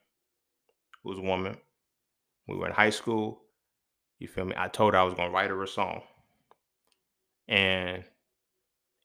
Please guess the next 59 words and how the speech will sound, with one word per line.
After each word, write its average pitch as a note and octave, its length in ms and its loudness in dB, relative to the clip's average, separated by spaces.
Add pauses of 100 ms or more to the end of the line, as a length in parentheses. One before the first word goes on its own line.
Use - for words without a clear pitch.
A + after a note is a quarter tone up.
(260)
in E3 180 6
it, B2 140 0
I A#2 80 0
said, G#2+ 200 -2
"I G2+ 120 2
wanna G#2 240 -2
make G#2 220 -4
sure G2+ 220 -4
it F2 80 -8
feels F#2+ 380 -4
right." F#2+ 280 -2 (420)
Me E3+ 180 4
and E3 100 6
her F3+ 60 8
had C#3 220 6
been D#3+ 160 8
through D3 200 0
a - 20 4
lot D3+ 460 4
as F#2+ 320 0
friends. C#3 680 -4 (440)
So D3+ 260 6
much D#3 220 4
so, D#3 240 4
like, A2 300 2 (340)
you A2+ 100 -6
feel B2+ 160 4
me? B2 200 2
I A2+ 120 6
knew, A#2+ 360 4
like, G2 220 -4
her G#2+ 140 -4
brother, C3 460 0 (260)
her E3 140 10
brother D#3 320 8
was C3+ 180 4
the A#2 100 -4
reason A#2+ 300 2
why A#2 200 8
I G2+ 160 8
was A2+ 220 4
able G#2 180 -2
to G#2 80 -6
even F#2+ 140 -8
start G2+ 260 -2
making G2 280 -8
beats G2 200 -12
in F#2 60 -12
the E2+ 80 -14
first - 280 -12
place. - 260 -20 (340)
'Cause - 180 -8
he B2+ 140 -4
gave A2 240 -6
me G#2 120 -6
the F#2+ 80 -12
program G#2 500 -8
to, G2+ 60 -10
like, F#2 200 -8